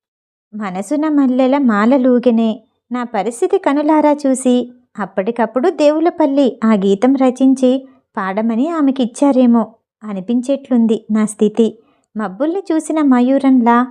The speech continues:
నాట్యం చెయ్యాలనిపించింది. చేశానేమో కూడా. లేకపోతే పక్కనున్న మల్లెపందిరి ఎందుకు నవ్వుతుంది?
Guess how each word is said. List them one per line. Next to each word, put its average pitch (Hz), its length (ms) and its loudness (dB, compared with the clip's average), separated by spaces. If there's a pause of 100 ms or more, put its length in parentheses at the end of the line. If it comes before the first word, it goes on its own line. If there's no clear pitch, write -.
(260)
నాట్యం 233 520 -4
చెయ్యాలనిపించింది. 226 1120 2 (400)
చేశానేమో 285 600 -2
కూడా. 269 440 -2 (460)
లేకపోతే 233 840 -4 (160)
పక్కనున్న 226 540 -4
మల్లెపందిరి 277 960 -2
ఎందుకు 185 340 -2
నవ్వుతుంది? 240 720 2